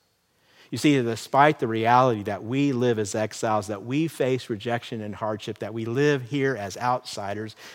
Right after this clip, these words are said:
people who never feel at home, we have joy. Why? Because we have a Savior that we love. And we love him even though we do not now see him.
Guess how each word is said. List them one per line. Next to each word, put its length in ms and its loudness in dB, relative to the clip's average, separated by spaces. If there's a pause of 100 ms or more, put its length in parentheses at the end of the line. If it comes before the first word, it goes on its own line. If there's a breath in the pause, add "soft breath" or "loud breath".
people 300 2
who 120 -2
never 360 0
feel 320 -6
at 80 -12
home, 360 -4
we 120 -6
have 160 -4
joy. 500 0 (300 soft breath)
Why? 420 6 (680 loud breath)
Because 480 0
we 80 -8
have 240 -2
a 40 -4
Savior 460 -4
that 200 -6
we 120 -8
love. 460 -2 (500)
And 160 -6
we 160 0
love 440 -4
him 280 -8 (360 loud breath)
even 360 -2
though 160 -2
we 160 -4
do 220 -6
not 280 -4
now 260 -4
see 360 -12
him. 440 -14